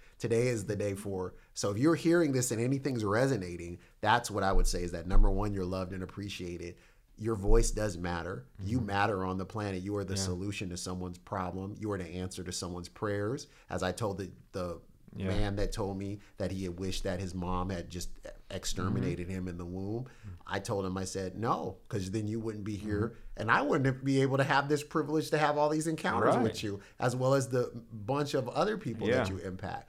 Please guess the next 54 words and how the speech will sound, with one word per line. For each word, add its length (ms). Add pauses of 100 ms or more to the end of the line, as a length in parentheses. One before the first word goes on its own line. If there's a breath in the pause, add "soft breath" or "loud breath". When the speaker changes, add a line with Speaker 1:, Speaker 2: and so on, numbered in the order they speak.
(140)
Speaker 1:
So 120
that's 180
what 100
I 40
Speaker 2:
Right. 60
Speaker 1:
would 120
say, 160
is 140
that 180
your 120
life 280
does 200
matter, 260
'cause 180
the 100
enemy 360 (280 soft breath)
constantly 720
is 80
putting 320
that 160
over 240
them. 220 (160)
Speaker 2:
Yeah. 200
Speaker 1:
And 140
they 80
almost 380
wear 160
it 60
as 120
a 60
badge 280
of 120
pride. 300
They 100
share 240
this, 300
Speaker 2:
Mm-hmm. 180 (160)
Speaker 1:
um, 240
in 80
a, 60
with 180
a 60
group 260
of 80
young 180
men 160
I 60
was 160
talking 400
with 140
the 120
other 160
day, 260
was 360